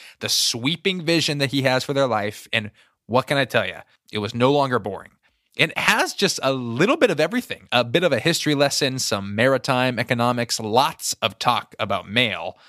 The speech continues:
and then just a classic, robust discussion of what Paul's vision is for the Corinthians and how the gospel of Jesus ought to matter to them in real time, and then what we do with that.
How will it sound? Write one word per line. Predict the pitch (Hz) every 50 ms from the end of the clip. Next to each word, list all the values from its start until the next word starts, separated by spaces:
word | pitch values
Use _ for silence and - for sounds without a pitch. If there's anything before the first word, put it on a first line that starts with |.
| - _ -
and | 101 117 123 123
then | 147 160 180 185 185 165 -
just | - - 135 - -
a | 123
classic, | - - - - 131 139 147 147 - - 143 - - - - 104 104 139
robust | 139 147 160 143 147 135 135 -
discussion | - 123 - - - - 113 - - 120 113 110 -
of | 113 110 107 -
what | 107 107 104 - 123 131 143 156 - _ _
Paul's | - 131 127 131 131 113 -
vision | 113 120 123 113 117 117 117 117
is | - 110 107 107 104 101 -
for | - 101 104
the | 101 104
Corinthians | - - 101 101 - - - _ _ - -
and | 107 107
how | - - - 143 143 147 156 160 147 _ - - - - - -
the | - 120
gospel | - - 143 131 147 156 151 - - 151 - -
of | 120 113
Jesus | 110 107 123 143 139 120 113 98 104 - - -
ought | 117 120 - -
to | 113
matter | 107 107 113 113 113 120 117 110
to | - - 120
them | 98 107 104 98 98 101 98 - _ - -
in | - 127 139 139 131
real | 131 131 123 113
time, | - - 170 170 147 123 117 117 104
and | 143 160 180
then | 196 196 175 156 131 135
what | 220 220 - 139
we | 143 214 262 277
do | 185 123 113 101 92 90 _ _ _ -
with | 104 - -
that. | 90 - -